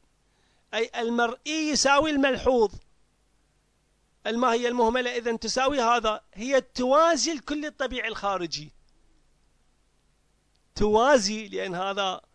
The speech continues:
وجوده في الذهن، وجود الماهية المهملة في الذهن، والكل الطبيعي الخارجي وجوده في الخارج، لكن ضمنًا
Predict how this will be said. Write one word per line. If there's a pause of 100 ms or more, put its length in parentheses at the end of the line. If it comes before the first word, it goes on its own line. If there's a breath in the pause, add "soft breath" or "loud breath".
(560)
وجوده
في (640)
الذهن،
وجود
الماهية
المهملة
في
الذهن،
والكل
الطبيعي
الخارجي
وجوده
في
الخارج،
لكن (420)
ضمنًا